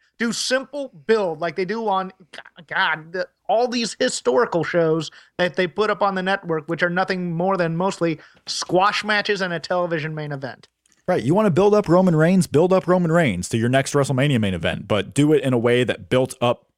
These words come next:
Speaker 2: you know, Finn Balor or Kevin Owens or, you know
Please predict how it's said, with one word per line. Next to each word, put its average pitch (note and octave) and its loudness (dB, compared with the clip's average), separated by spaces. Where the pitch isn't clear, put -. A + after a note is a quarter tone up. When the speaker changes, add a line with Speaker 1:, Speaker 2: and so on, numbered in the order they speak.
Speaker 2:
you A2+ -4
know, G#2 -4
Finn C3 -4
Balor A#2 0
or F#2+ -6
Kevin B2 -4
Owens F#2 -4
or, G2+ 0
you A2 -2
know F#2+ -2